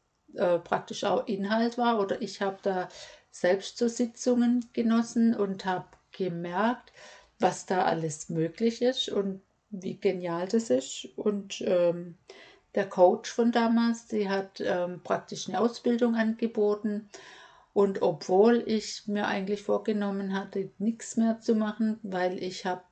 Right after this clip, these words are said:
wirklich genug an, an Werkzeug in meinem Werkzeugkoffer, an Ausbildungen, Methoden, wie auch immer. Aber das hat mich jetzt doch so angesprochen, dass ich da spontan zugesagt hab und mitgemacht hab. Und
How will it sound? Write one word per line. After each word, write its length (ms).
wirklich 640
genug 640
an, 320
an 500
Werkzeug 880
in 180
meinem 240
Werkzeugkoffer, 920
an 260
Ausbildungen, 1120
Methoden, 680
wie 160
auch 240
immer. 580
Aber 200
das 240
hat 180
mich 180
jetzt 280
doch 180
so 420
angesprochen, 720
dass 240
ich 160
da 240
spontan 920
zugesagt 720
hab 260
und 280
mitgemacht 640
hab. 260
Und 400